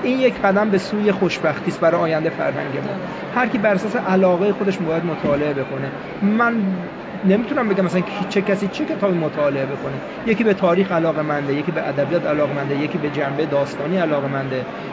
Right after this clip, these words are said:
Speaker 1: یکی به جنبه کارهای پژوهشی علاقه‌منده. فقط مردم مطالعه بکنن. مطالعه خواه ناخواه فکر رو باز می‌کنه، دید آدمو به زندگی باز می‌کنه، دید آدم نسبت به جامعه خودش، نسبت به مردم خودش باز می‌کنه.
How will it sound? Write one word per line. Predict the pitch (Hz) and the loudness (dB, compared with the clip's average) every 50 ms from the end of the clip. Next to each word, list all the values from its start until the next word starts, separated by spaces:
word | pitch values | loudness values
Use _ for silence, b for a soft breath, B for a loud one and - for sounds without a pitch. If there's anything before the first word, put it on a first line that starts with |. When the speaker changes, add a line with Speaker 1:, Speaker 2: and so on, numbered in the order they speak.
| - - | 0 2
Speaker 1:
یکی | 170 175 - - 185 | 2 4 4 2 2
به | 170 165 | 2 2
جنبه | 147 160 156 147 147 165 170 | 2 2 2 2 2 0 2
کارهای | - 160 151 165 170 | 2 2 4 2 2
پژوهشی | - 170 151 139 143 151 143 - 220 | 2 0 0 0 0 0 0 0 2
علاقه‌منده. | 175 165 160 156 143 151 151 147 143 147 143 - - | 2 2 2 2 2 0 -2 -2 -2 -4 -4 0 0
فقط | 196 196 185 214 220 220 | 0 2 2 2 2 2
مردم | 226 214 196 180 160 185 202 | 2 2 2 4 4 2 2
مطالعه | 208 202 185 185 170 156 156 147 151 160 | 4 2 2 2 0 0 0 2 0 0
بکنن. | 156 143 - - 135 139 - B B B - - | -2 -2 -4 -4 -6 -6 -8 B B B 0 4
مطالعه | 175 190 190 190 190 190 185 180 180 196 202 190 | 4 6 6 6 6 4 6 6 6 6 4 4
خواه | 175 - - 180 175 175 170 156 - 170 165 | 2 0 0 2 2 4 2 2 0 -2 0
ناخواه | 165 160 151 - - 190 185 190 - | 0 0 0 2 2 2 2 2 2
فکر | 202 190 190 - | 0 0 2 2
رو | 185 180 | 0 2
باز | 151 151 170 175 175 170 - - | 4 4 4 4 4 2 0 -4
می‌کنه، | 147 135 127 135 139 139 127 B B B - - | -8 -6 -6 -4 -4 -4 -6 B B B 0 2
دید | 185 202 196 | 4 4 6
آدمو | 202 190 175 160 170 185 | 6 4 4 4 2 2
به | 190 175 175 | 2 2 2
زندگی | 147 170 160 151 151 147 180 165 147 | 0 -2 -2 -2 0 0 0 0 2
باز | 170 165 170 170 - - | 4 4 4 4 2 0
می‌کنه، | 139 135 135 139 143 139 143 | -4 -4 -4 -4 -4 0 0
دید | 180 180 185 | 2 2 2
آدم | 170 151 170 185 185 | 2 2 2 0 0
نسبت | 170 147 - - 180 - | 0 0 0 -2 -2 0
به | - 165 156 135 | 0 -2 -2 -2
جامعه | 143 160 156 156 151 147 151 147 156 180 185 185 | 0 0 2 2 2 2 0 2 4 4 4 4
خودش، | 180 - 175 147 147 139 - - 151 | 2 2 0 0 0 -2 -2 -4 -6
نسبت | 143 - 170 - | -4 -4 -4 -2
به | 170 170 | -2 -2
مردم | 165 156 151 147 143 143 165 180 175 - | -2 -2 -2 -2 -2 -2 -2 -2 -2 -4
خودش | 175 160 - - 190 | -4 -6 -6 -2 2
باز | 180 190 190 190 196 | 4 4 4 2 0
می‌کنه. | 190 202 196 | 0 0 0